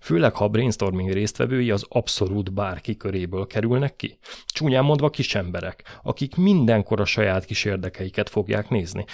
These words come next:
meg azt, hogy őket személy szerint mi tenné boldoggá.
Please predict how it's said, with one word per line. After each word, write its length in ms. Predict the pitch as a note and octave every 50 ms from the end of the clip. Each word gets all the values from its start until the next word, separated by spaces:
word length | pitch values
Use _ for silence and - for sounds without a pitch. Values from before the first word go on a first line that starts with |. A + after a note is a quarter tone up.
| - - -
meg 180 | A#2 A#2 G#2+
azt, 260 | - F#2+ C3 D3 - -
hogy 180 | - A2 G#2+ -
őket 360 | - B2+ A#2+ B2+ - D#3+ D3+
személy 320 | - - - G#2 G#2 G#2+ A2
szerint 460 | - - - C3+ D3 D3+ D3 A#2 -
mi 80 | G#2+
tenné 320 | G#2 - A#2 B2 C#3 C#3+ D3
boldoggá. 680 | C#3+ D3 C3 F2+ E2 F2 D#2 D#2+ D#2+ - - - -